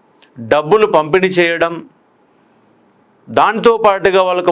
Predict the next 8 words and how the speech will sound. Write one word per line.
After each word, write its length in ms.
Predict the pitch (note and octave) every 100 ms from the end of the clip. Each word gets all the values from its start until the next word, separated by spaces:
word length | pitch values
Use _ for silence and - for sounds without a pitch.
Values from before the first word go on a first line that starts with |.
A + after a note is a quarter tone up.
| D3+
మండల 260 | D#3 F#3 G3
స్థాయిలో 380 | G3 F3 F3 E3+ D#3+
కార్యకర్తలు 560 | D3 D#3 D#3+ E3 E3+ D#3+
ఉండడం, 280 | D#3+ D#3+ E3 - _ _ _ _ _ _ _ _
గ్రామ 380 | G#2+ C#3 F3 G#3+ G#3+
స్థాయిలో 360 | F#3+ F#3+ F3+ -
కార్యకర్తలు 520 | D3 D#3+ D#3+ C3+ D#3+ D#3
ఉండడం, 300 | D#3 D3+